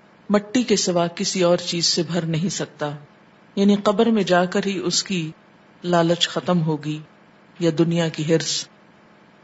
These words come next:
جب تک انسان کے اندر دنیا کی حرص اور دنیا کی لالچ ہو، انسان کبھی بھی بڑے مقاصد کے لیے کام نہیں کر سکتا،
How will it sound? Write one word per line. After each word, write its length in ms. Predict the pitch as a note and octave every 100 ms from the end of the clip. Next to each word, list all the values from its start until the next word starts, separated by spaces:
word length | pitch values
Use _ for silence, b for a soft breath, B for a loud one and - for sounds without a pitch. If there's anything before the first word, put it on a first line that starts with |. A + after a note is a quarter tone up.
| _ _ _ _ _ - -
جب 140 | F#3 A#3+ -
تک 180 | D#4 C4+
انسان 420 | B3 A#3 A#3 A#3
کے 120 | A3
اندر 320 | G3+ G3+ G#3+ G#3 -
دنیا 420 | F3 G#3 A3 B3
کی 160 | A#3+ A3
حرص 380 | F3 G3+ G3+ -
اور 120 | F3+
دنیا 460 | D#3+ F#3 F#3 G#3 A#3
کی 140 | A#3
لالچ 480 | F3 D3 D#3+ D#3 -
ہو، 100 | C#3+ D#3 - _ _ _ _ _ -
انسان 480 | G3+ F#3 G3+ G3 G3
کبھی 360 | F#3+ G3+ B3
بھی 160 | G3+ F3 D#3+
بڑے 220 | F#3 G3+
مقاصد 600 | G#3 F3 E3+ D#3+ - G3
کے 100 | -
لیے 180 | F3+ F3
کام 260 | E3 D#3+ E3
نہیں 240 | D#3+ E3+
کر 140 | A3+ F3
سکتا، 420 | - D3+ -